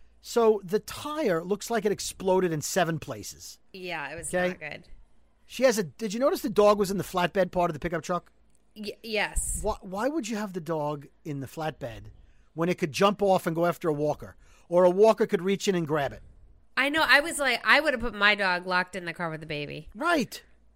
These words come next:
Speaker 1: She gets on the walkie-talkie to ask for help at the exact time Morgan is giving a speech about making the rest of your life mean something.
Speaker 2: Of course.
Speaker 1: So there's nobody who's gonna hear her. She needs help. By the way, every time they cut to another group of survivors,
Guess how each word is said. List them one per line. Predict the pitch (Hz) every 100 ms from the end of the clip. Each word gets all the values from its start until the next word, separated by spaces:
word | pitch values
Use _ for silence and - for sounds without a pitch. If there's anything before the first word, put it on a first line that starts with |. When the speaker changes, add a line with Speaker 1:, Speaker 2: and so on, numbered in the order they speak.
| _
Speaker 1:
She | - 214
gets | 269 -
on | 294
the | 247
walkie-talkie | 233 220 220 208 202 202
to |
ask | 196 180 -
for |
help | 156 185 180 156
at | 147
the | 156
exact | 143 117 214 233 269 -
time | 262 196 165 165 - _ _ -
Morgan | 185 220 208
is | 170
giving | 202 185
a |
speech | 165 - 185 -
about | 160 156
making | 170 180 160
the |
rest | 160 -
of | 156
your | 151
life | 147 135
mean | 156 139
something. | 113 95 87 - - -
Speaker 2:
Of | 196 -
course. | 185 156 160
Speaker 1:
So | 196
there's | 208 196
nobody | 269 262 214
who's | 165
gonna | 170
hear | 156 139
her. | -
She | -
needs | 151 -
help. | 135 - - - - - -
By | 226
the | 240
way, | 214 190 - - 160 214
every | 214 240
time | 233 214
they |
cut | 196 196 190
to | 196
another | 175 160
group | 160 180
of | 160 -
survivors, | 156 151 165 180 185